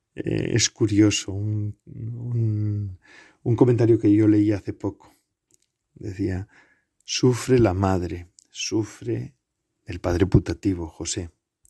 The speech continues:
y sufre el hijo, y ninguno tiene culpa". Esta es también a veces la situación de la Iglesia y del mundo, y de nuestras familias, y de mi vida y de la tuya. Muchas veces sufrimos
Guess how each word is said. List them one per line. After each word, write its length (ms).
y 100
sufre 460
el 120
hijo, 240
y 60
ninguno 380
tiene 240
culpa". 440
Esta 200
es 100
también 280
a 60
veces 340
la 120
situación 540
de 100
la 100
Iglesia 680
y 100
del 200
mundo, 540
y 120
de 100
nuestras 340
familias, 480
y 60
de 100
mi 160
vida 260
y 80
de 100
la 180
tuya. 360
Muchas 300
veces 220
sufrimos 760